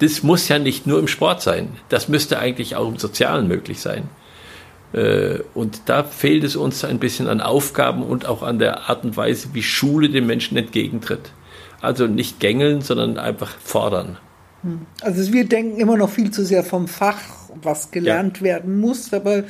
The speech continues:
Speaker 2: müssten wir eigentlich Möglichkeiten, zu, Erfahrungsräume sozusagen
Speaker 1: Ja.
Speaker 2: öffnen
Speaker 1: Ja.
Speaker 2: und die dann reflektieren.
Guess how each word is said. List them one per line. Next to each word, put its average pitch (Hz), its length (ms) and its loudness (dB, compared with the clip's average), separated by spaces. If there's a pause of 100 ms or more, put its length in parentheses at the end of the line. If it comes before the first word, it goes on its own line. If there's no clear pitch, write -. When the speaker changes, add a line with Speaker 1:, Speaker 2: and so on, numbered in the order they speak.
(300)
Speaker 2:
müssten 233 340 2
wir 208 140 4
eigentlich 202 420 -2
Möglichkeiten, 196 880 0
zu, 220 240 -10
Erfahrungsräume 196 1000 2
sozusagen 175 680 -2
Speaker 1:
Ja. 180 100 0
Speaker 2:
öffnen 180 680 -4
Speaker 1:
Ja. 117 160 -6 (240)
Speaker 2:
und 190 200 -2
die 220 100 0
dann 202 200 4
reflektieren. 180 920 0